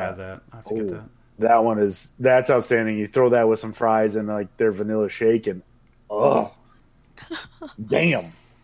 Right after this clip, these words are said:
Speaker 2: Yeah, that's one of, if I'm going somewhere, that's what I'm gonna get. And finish it off with a millennial. What is it, like, a
Speaker 3: I was gonna
Speaker 2: McDonald's
Speaker 3: say,
Speaker 2: burger, double
Speaker 3: I
Speaker 2: cheeseburger?
Speaker 3: have a very millennial answer for this.
Speaker 2: <laughs>
Speaker 3: So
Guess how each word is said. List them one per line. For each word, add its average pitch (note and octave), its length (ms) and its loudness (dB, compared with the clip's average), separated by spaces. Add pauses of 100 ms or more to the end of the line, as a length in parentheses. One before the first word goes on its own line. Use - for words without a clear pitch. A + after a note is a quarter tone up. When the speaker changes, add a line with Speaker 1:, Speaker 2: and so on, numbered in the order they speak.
(300)
Speaker 2:
Yeah, G2 200 -2 (240)
that's B2+ 200 2
one B2 160 2
of, A2+ 140 0
if B2 120 2
I'm C3+ 180 2
going C3+ 220 4
somewhere, C3+ 320 2
that's A2+ 220 -2
what G#2+ 140 0
I'm G2 100 -4
gonna F#2 160 -12
get. E2 200 -16 (1200)
And B2 380 0
finish C#3 280 0
it C#3 80 4
off C3 200 4
with C3+ 100 0
a B2 40 0
millennial. C3 560 2
What A2+ 100 2
is G#2 100 -4
it, G#2+ 120 -2
like, G#2 140 -2
a G2+ 60 -4
Speaker 3:
I G2+ 140 -4
was G#2 100 -8
gonna A2 40 -8
Speaker 2:
McDonald's A#2+ 600 0
Speaker 3:
say, G#2+ 40 -18
Speaker 2:
burger, A#2 400 0
double A2 300 0 (100)
Speaker 3:
I C4 60 2
Speaker 2:
cheeseburger? C4+ 200 0
Speaker 3:
have C#4 440 4 (340)
a A#3+ 80 -4
very A#3+ 380 0
millennial A3 600 -4
answer G#3 520 -4
for G3+ 360 -8 (180)
this. C3+ 280 -8 (300)
Speaker 2:
<laughs> - 220 -18
Speaker 3:
So C4 520 0